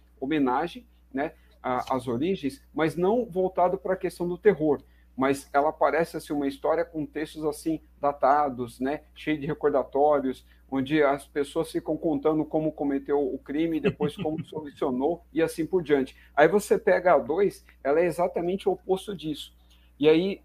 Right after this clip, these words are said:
tentam, tentam não, né? O roteirista, ele consegue criar, logo na primeira história, uma trama, assim, tão intrincada e, e bacana. Aí, nesse caso, até vou dar um, um spoiler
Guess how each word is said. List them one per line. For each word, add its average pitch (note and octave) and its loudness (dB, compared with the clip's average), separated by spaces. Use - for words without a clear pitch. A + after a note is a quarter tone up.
tentam, F#3+ 2
tentam A#3 2
não, F3+ 4
né? D#3 0
O D3 -6
roteirista, D#3+ -4
ele F3+ -2
consegue F#3+ -2
criar, D3 2
logo F#3 0
na A#3+ 2
primeira F3+ -6
história, D3 0
uma D#3+ -2
trama, D#3 -2
assim, C3+ -6
tão G3 -4
intrincada D3+ -2
e, C3+ -4
e C#3+ -2
bacana. C#3 0
Aí, D3 2
nesse D3+ -2
caso, D3 0
até D3+ 0
vou D3 2
dar C#3 2
um, C3+ -4
um C3+ -4
spoiler C3 -2